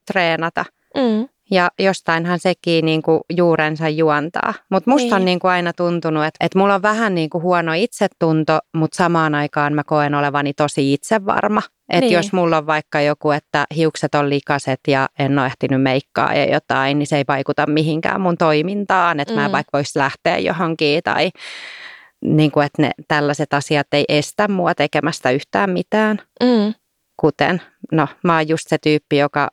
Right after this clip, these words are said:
Speaker 1: voi mennä yöpuku päällä kauppaan ja, ja olla käymättä viisi päivää suihkussa. Ja
Speaker 2: Okei.
Speaker 1: siis tarkoitan, että,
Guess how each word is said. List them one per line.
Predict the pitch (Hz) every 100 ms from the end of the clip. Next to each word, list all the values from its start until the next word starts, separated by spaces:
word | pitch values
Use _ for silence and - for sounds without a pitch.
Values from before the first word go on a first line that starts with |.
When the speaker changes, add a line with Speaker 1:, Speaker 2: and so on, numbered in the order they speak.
| 139
Speaker 1:
voi | 143
mennä | 147 139 143 -
yöpuku | 143 139 156 185
päällä | - 160 156 170
kauppaan | 147 139 160 _ 202 196 180
ja, | 175 175 - _ _ _ _ _ -
ja | 139 -
olla | 147 143 160
käymättä | - 143 156 - 160
viisi | 147 160 -
päivää | 196 - 196
suihkussa. | 190 180 185 - 247 - 160 - _ _ _ -
Ja | 180 151
Speaker 2:
Okei. | 196
Speaker 1:
siis | 208 151
tarkoitan, | - 151 151 151 143 143
että, | 156 - 151